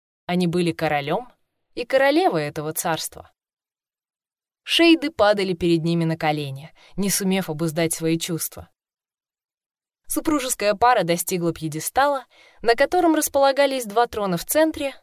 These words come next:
и еще три по бокам. Балик остановился, не поднимаясь по ступенькам. Химега же подцепила пальцем корону, лежащую на сиденье трона.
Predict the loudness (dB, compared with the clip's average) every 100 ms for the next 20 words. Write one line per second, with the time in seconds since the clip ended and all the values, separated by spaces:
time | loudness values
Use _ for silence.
0 | _ -8 -6 -4 -2 -2 -2 -4 -6 -10
1 | _ -6 0 -2 -2 -14 -14 -20 _ _
2 | _ _ _ _ _ _ _ _ _ _
3 | _ 2 2 2 -2 -2 -2 0 -2 -6
4 | -10 -14 _ -12 -8 -4 -2 0 0 -2
5 | -6 -8 -8 -4 -4 -4 -6 -10 _ _
6 | _ _ _ _ -8 -2 2 2 2 -4
7 | -10 -18 -20 2 2 2 -4 2 2 4
8 | 2 0 -2 2 4 4 2 -4 -12 _
9 | _ -4 0 2 0 0 -2 -2 -2 -2
10 | -2 0 -2 -4 -4 -6 -8